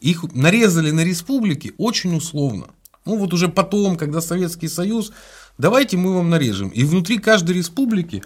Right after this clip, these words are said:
образовались свои какие-то узлы противоречий. Вот у Грузии, например, внутри образовалось вот это вот, то, что мы разбирали, Абхазия, Осетия. Они как бы не близки им,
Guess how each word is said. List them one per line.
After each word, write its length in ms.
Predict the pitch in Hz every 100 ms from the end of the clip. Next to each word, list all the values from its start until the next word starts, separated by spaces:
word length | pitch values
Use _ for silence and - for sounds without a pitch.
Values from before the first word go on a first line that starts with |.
| - - - - - -
образовались 680 | 110 139 156 220 247 185
свои 360 | - 156 185 214
какие-то 480 | 147 143 196 196 151
узлы 320 | 131 120 175
противоречий. 680 | 165 147 143 139 110 92 -
Вот 180 | 101 107
у 60 | 131
Грузии, 440 | 165 233 180 143
например, 380 | 110 101 123 143
внутри 380 | 113 120 156 156
образовалось 760 | 107 107 107 113 117 92 90
вот 160 | 95 95
это 100 | 95
вот, 180 | 92 -
то, 80 |
что 160 | 104 104
мы 120 | 98
разбирали, 440 | 98 95 98 95 135
Абхазия, 800 | 196 - 123 117 110 101 104 98
Осетия. 760 | 147 185 - 123 120 - 101
Они 180 | 127 190
как 200 | 208 190
бы 80 | 202
не 140 | 214
близки 580 | 202 226 - - 294 247
им, 180 | 165